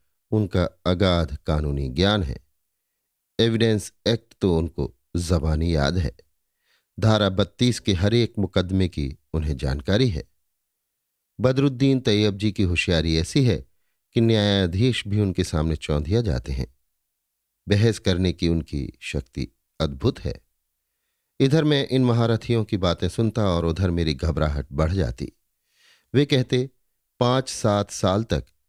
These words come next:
बैरिस्टर का अदालत में जूतियां तोड़ते रहना आश्चर्यजनक नहीं माना जाता,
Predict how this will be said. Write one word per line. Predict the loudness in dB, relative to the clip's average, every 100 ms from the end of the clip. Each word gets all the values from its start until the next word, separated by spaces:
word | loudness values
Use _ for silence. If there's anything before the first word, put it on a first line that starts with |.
| _ 0
बैरिस्टर | 2 2 0 -2 -2
का | -4
अदालत | 0 2 2 2 0
में | 0 0
जूतियां | 0 0 0 0
तोड़ते | 0 -2 0 -2
रहना | 0 0 -2 -8 _ _ _ _ 0
आश्चर्यजनक | 0 0 -2 0 0 0
नहीं | 0 0 0
माना | 0 -2
जाता, | -4 -6 -6